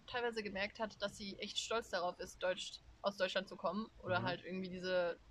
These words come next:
Speaker 1: dieses deutsche System hinter sich stehen zu haben. Und sie wollte fragen, wie das ist mit Nationalstolz, ob man den quasi auslebt im Ausland. Also jetzt nicht so, <laughs> nicht nationalsozialistisch gesehen, aber dass du quasi sagst, ich komme aus Deutschland.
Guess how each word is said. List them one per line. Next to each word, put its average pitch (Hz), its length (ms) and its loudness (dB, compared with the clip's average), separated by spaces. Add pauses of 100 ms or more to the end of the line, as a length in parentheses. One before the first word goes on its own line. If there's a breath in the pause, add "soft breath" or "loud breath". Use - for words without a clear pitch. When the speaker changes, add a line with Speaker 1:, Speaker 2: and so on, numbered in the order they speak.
(340)
Speaker 1:
dieses 196 200 -4
deutsche 202 260 0
System 208 340 0
hinter 208 240 0
sich 190 140 -4
stehen 196 240 -2
zu 196 160 -2
haben. 196 340 0 (680 loud breath)
Und 220 160 2
sie 233 100 0
wollte 247 200 6
fragen, 226 360 2
wie 208 80 0
das 208 140 -4
ist - 240 -4
mit 214 120 -4
Nationalstolz, 190 800 0
ob 175 120 -4
man 185 180 -4
den 185 260 -4 (580)
quasi 185 360 0 (280)
auslebt 165 680 -4 (100)
im 151 80 -16
Ausland. - 720 -8 (220)
Also 185 200 2
jetzt 190 200 0
nicht 220 200 2
so, 233 100 8
<laughs> 240 520 6 (340 loud breath)
nicht 233 220 0
nationalsozialistisch 226 1120 4
gesehen, 220 320 2
aber 190 340 4
dass 202 240 0
du 214 100 -2
quasi 196 360 2
sagst, 190 400 -2 (340)
ich 220 180 -4
komme 190 180 0
aus 185 140 -2
Deutschland. 170 560 -2